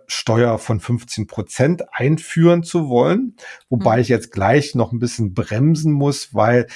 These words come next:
Speaker 1: das sind natürlich alles erstmal Absichtserklärungen. Also da wird noch ganz, ganz viel verhandelt werden müssen.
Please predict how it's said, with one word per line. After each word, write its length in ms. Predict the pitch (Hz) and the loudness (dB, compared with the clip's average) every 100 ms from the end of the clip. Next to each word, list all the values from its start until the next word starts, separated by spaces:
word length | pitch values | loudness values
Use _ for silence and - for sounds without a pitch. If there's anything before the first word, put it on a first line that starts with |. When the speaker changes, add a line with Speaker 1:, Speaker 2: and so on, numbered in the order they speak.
| - | -14
Speaker 1:
das 160 | 104 - | -10 -2
sind 200 | 123 107 | -2 0
natürlich 480 | 117 - 113 - - | -4 -2 -4 -4 -4
alles 320 | 92 101 - | 0 0 -2
erstmal 380 | 98 - 98 87 | -8 -8 -8 -4
Absichtserklärungen. 1040 | 98 - - 110 - 82 - 85 82 87 | -6 -6 -8 -10 -10 -14 -12 -12 -12 -10
Also 400 | 101 107 110 107 117 | -6 -4 -2 -4 -6
da 240 | 104 101 | -4 -2
wird 220 | 104 123 - | 0 0 2
noch 380 | 107 - - | 0 0 -6
ganz, 280 | - 120 123 | -2 0 0
ganz 240 | - 110 - | 0 -2 -4
viel 220 | - 120 | -4 -4
verhandelt 720 | - 98 80 107 160 165 156 | 0 -2 2 4 6 4 4
werden 340 | 147 139 139 135 | 2 4 4 2
müssen. 440 | 135 - 135 127 | -2 -2 -2 -4